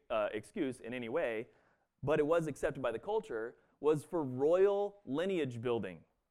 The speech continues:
commonly accepted for rulers and leaders to have many wives. Why? So that you'd have the possibility of having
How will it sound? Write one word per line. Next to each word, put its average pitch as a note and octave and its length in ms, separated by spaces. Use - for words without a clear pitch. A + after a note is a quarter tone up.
commonly G#3 500
accepted D#3+ 760
for C3 300
rulers D#3 840
and C#3 240
leaders D#3+ 680
to D#3 80
have F3 320
many C3+ 400
wives. F3 580
Why? A3 420
So E3 120
that F3+ 160
you'd G#3+ 120
have G#3+ 220
the E3+ 120
possibility D3 680
of F3 80
having E3 220